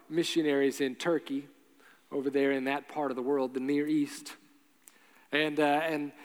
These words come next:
and they moved over to Turkey. They moved in this apartment complex. Most of the people there live in these giant apartments, especially in, in the middle of cities. And, and so they moved in this apartment complex, and every one of the complexes has,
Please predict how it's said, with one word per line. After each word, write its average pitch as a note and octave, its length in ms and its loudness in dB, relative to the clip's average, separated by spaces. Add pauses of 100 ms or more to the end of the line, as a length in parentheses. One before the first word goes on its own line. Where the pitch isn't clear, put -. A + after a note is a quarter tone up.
(160)
and D#3 120 0
they G3 300 4
moved A#3 560 4
over G3 420 6
to - 140 -10
Turkey. F#3 320 2
They E3 100 6
moved F#3+ 300 4
in F#3 80 6
this E3+ 180 2
apartment E3 500 0
complex. D#3 520 0
Most D#3 300 -2
of D3+ 60 -14
the C#3 60 -8
people D3 240 -2
there C#3+ 200 4
live D3 280 4
in C3+ 320 -2 (240)
these C3+ 220 0
giant D3+ 380 0
apartments, C3+ 460 -2
especially C#3 540 0
in, C3+ 160 -4
in C3+ 160 -6
the C3+ 60 -4
middle C3 160 -2
of A#2 80 -4
cities. C#3 420 0
And, C3 120 -8 (280)
and D3+ 120 -2
so F#3 120 2
they E3 140 6
moved C4 280 4
in C4+ 80 4
this G#3 140 0
apartment F3+ 420 0
complex, D#3 460 0
and F3+ 80 2
every B3+ 160 4
one B3+ 120 2
of G#3+ 60 2
the F#3 60 0
complexes E3+ 680 -2
has, D#3+ 240 0